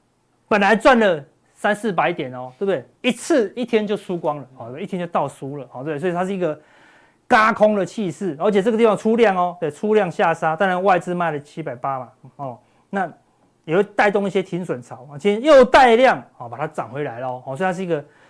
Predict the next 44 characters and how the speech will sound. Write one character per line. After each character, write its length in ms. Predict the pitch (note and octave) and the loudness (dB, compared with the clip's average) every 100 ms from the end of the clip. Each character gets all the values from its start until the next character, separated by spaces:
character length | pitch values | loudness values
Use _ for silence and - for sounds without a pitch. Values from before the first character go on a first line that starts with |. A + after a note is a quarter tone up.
| _ _ _ _ _ | _ _ _ _ _
扭 300 | G3 F#3+ B3+ | 0 2 4
转 200 | A3 D#3+ | 2 0
的 60 | D#3+ | 0
K 220 | F3+ F#3 | -4 -4
线 200 | F#3+ D#3 | -4 -4
啦， 160 | B2 - | -8 -10
哦， 80 | D#3 | -4
那 60 | |
时 80 | A#3 | 0
候 40 | A#3+ | 2
扭 200 | A3+ C4 | 4 2
转 160 | A3+ | 2
完 260 | E3+ D3+ E3 | 2 0 -2
会 140 | C#3 E3 | -8 -4
不 60 | |
会 300 | F3+ E3+ C#3+ A#2 _ _ _ _ - | 0 0 -2 -8 _ _ _ _ -8
突 120 | D#3 | -4
破 160 | E3+ F3+ | -2 -2
一 120 | D#3+ | -2
万 220 | F3+ C3+ | -2 -4
八？ 320 | - D3+ C3 C3 | -2 -2 -2 -10
我 100 | C3+ | -10
觉 80 | D3+ | -6
得 180 | F#3+ E3+ _ _ _ - | -6 -8 _ _ _ -12
已 80 | |
经 180 | D#3 B3 | -2 0
不 60 | A#3 | 0
是 100 | C#4+ | 0
重 240 | F#4+ D#4+ | 0 2
点 220 | G#3 D3+ | 2 -2
了， 100 | C#3+ - _ _ _ _ _ _ _ _ _ _ | -4 -10 _ _ _ _ _ _ _ _ _ _
哦， 120 | D3 | -10
已 20 | |
经 100 | F3 | -8
不 80 | E3+ | -6
是 120 | F3+ | -4
重 200 | F3+ E3+ | -4 -4
点 140 | D3 B2 | -6 -12
了 80 | A#2 | -12
哈， 200 | C3+ A2+ | -14 -8
对， 120 | D#3 | -6
它 80 | D#3+ | -4
就 120 | A3 | -2
算 240 | B3 F#3 | 0 -2